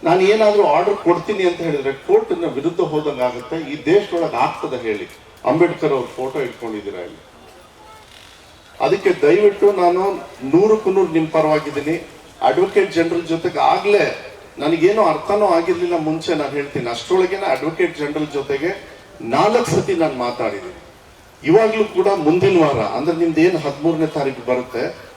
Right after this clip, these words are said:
ಅಷ್ಟರೊಳಗೆ ಮತ್ತೆ ನಾವು ವೈಯಕ್ತಿಕವಾಗಿ ಭೇಟಿ ಮಾಡಿ ಅವ್ರನ್ನ ಮಾತಾಡಿಸ್ತೀನಿ. ಬೇಕಾದ್ರೆ ನೀವು ಯಾರಾದ್ರೂ ಬನ್ನಿ, ಏನ್ ತಪ್ಪೇನಿಲ್ಲ, ನಿಮಗೆ ಸಂಪೂರ್ಣವಾಗಿರ್ತಕ್ಕಂಥ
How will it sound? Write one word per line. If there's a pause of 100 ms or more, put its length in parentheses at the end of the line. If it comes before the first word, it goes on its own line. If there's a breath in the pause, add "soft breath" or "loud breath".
(140)
ಅಷ್ಟರೊಳಗೆ
ಮತ್ತೆ
ನಾವು
ವೈಯಕ್ತಿಕವಾಗಿ
ಭೇಟಿ
ಮಾಡಿ (320)
ಅವ್ರನ್ನ
ಮಾತಾಡಿಸ್ತೀನಿ. (220)
ಬೇಕಾದ್ರೆ
ನೀವು
ಯಾರಾದ್ರೂ
ಬನ್ನಿ,
ಏನ್
ತಪ್ಪೇನಿಲ್ಲ,
ನಿಮಗೆ
ಸಂಪೂರ್ಣವಾಗಿರ್ತಕ್ಕಂಥ